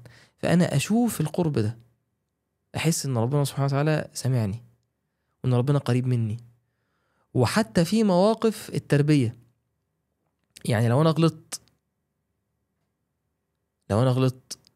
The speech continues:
فيحصل لي ابتلاء معين، فأشوف إن ربنا سبحانه وتعالى قريب، وإن ربنا سبحانه وتعالى من تمام رحمته إن هو بيربيني،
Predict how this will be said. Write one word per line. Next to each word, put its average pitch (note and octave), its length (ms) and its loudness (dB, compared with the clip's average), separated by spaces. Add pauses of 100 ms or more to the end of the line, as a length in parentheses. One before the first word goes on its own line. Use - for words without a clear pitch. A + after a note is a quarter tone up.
(680)
فيحصل B2+ 1040 -2
لي F3 260 -2
ابتلاء C#3 360 0
معين، C3 680 0 (960)
فأشوف D#3+ 640 0
إن D#3 120 2
ربنا D#3 360 2
سبحانه F#3 420 0
وتعالى F3 380 2
قريب، F3 720 0 (880)
وإن D3+ 280 2
ربنا E3 340 2
سبحانه G3 420 0
وتعالى G3 640 0 (600)
من G3 380 2
تمام F#3 520 2
رحمته G3 760 0
إن C#3 120 0
هو F#3+ 400 2
بيربيني، C#3+ 720 -2